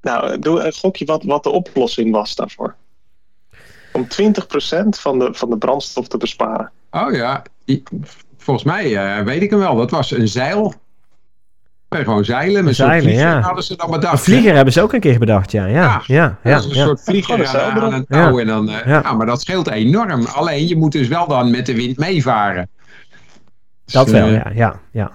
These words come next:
Speaker 3: ja. Dat
Speaker 2: maar,
Speaker 3: is een beetje
Speaker 2: maar
Speaker 3: een ding.
Speaker 2: dat deden ze vroeger ook al, hè, in de tijd van, eh, Columbus en zo. Die wisten ook dat je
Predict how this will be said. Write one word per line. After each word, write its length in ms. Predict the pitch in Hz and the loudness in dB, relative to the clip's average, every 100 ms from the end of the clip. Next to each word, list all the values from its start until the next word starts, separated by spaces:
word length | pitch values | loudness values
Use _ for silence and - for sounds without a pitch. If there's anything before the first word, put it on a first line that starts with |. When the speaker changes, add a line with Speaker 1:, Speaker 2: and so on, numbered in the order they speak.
| - | -6
Speaker 3:
ja. 100 | 110 | -6
Dat 100 | - | -2
Speaker 2:
maar, 180 | 127 143 | -2 0
Speaker 3:
is 80 | 139 | 2
een 60 | |
beetje 160 | 127 139 | 4 4
Speaker 2:
maar 80 | 139 | 2
Speaker 3:
een 60 | - | -2
ding. 120 | - | -6
Speaker 2:
dat 180 | 156 151 | -4 -2
deden 260 | 175 170 139 | -2 -2 -2
ze 140 | 143 | -2
vroeger 400 | 160 190 135 139 | 2 2 2 0
ook 200 | 170 170 | 0 0
al, 180 | 127 120 | 0 0
hè, 120 | 127 | 0
in 180 | 175 139 | 0 0
de 100 | 123 | 0
tijd 300 | 127 127 107 | 0 -2 -4
van, 260 | 127 123 123 | -4 -2 -2
eh, 160 | 117 | -2
Columbus 540 | 123 123 139 156 131 139 | -2 0 0 0 -2 -2
en 180 | 110 | -4
zo. 260 | 101 98 127 | -2 -2 -2
Die 160 | 143 127 | -2 -2
wisten 340 | 123 - 139 | -2 -2 -2
ook 180 | 175 139 | -2 -2
dat 200 | 143 127 | -2 0
je 260 | 123 120 | -2 -4